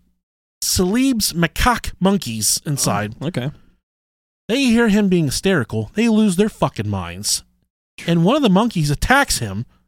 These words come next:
Speaker 1: and about rips his hand off.
Speaker 2: Oh,
Speaker 1: The
Speaker 2: man.
Speaker 1: same, the hand attached to the arm that he just about had ripped off by a tiger.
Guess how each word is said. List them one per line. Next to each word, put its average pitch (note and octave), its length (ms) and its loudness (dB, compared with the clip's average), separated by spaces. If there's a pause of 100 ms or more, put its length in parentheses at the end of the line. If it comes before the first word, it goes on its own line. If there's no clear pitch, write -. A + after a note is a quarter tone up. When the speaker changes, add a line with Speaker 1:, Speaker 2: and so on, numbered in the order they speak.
(320)
Speaker 1:
and F#3 380 0
about F3 340 2
rips F#3 420 0
his E3 140 -2 (120)
hand D#4+ 360 2
off. E2+ 380 -6
Speaker 2:
Oh, C#3+ 200 0
Speaker 1:
The G#2 120 -4
Speaker 2:
man. B2+ 140 -2
Speaker 1:
same, B3 460 -2 (380)
the D3+ 100 2
hand B3 260 2
attached G#3 360 0
to - 120 -16
the E3 40 2
arm G3 200 2
that C3+ 80 0
he F3+ 100 0
just F#3 200 -2
about D#3 220 -2
had D#3 180 -2
ripped D#3+ 200 -2
off C#3+ 180 0
by B2+ 120 -2
a A2 40 -4
tiger. A#2+ 380 -2